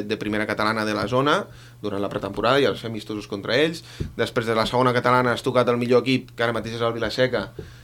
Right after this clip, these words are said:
també va ser amistós contra ells a la pretemporada i ens faltava, pues, el segon millor equip així més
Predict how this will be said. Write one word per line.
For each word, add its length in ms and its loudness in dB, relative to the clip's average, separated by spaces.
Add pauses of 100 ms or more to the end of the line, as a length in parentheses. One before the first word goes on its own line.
(120)
també 300 2
va 80 -2
ser 140 -4
amistós 280 -4
contra 300 0
ells 100 -4
a 220 4
la 100 2
pretemporada 540 4
i 80 4
ens 100 0
faltava, 320 4
pues, 220 0 (500)
el 320 6
segon 400 10
millor 240 10
equip 240 6
així 220 4
més 180 8